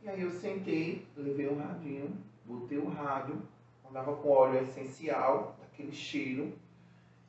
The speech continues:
e elas entravam muito nervosa, eu de costa estável, entrava, né?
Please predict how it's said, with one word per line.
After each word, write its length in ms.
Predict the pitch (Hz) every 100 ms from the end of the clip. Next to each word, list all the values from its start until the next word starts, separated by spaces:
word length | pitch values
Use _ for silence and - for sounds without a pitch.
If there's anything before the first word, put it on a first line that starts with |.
| -
e 60 |
elas 260 | 143 143 147
entravam 640 | 160 - 135 131 131 139 - -
muito 360 | 143 165 196 175
nervosa, 580 | 165 139 131 139 135 143
eu 180 | 131 127 - - -
de 100 | - -
costa 340 | - - -
estável, 500 | 143 - - - 127 123 -
entrava, 640 | 120 107 107 143 147 - 107
né? 280 | 117 143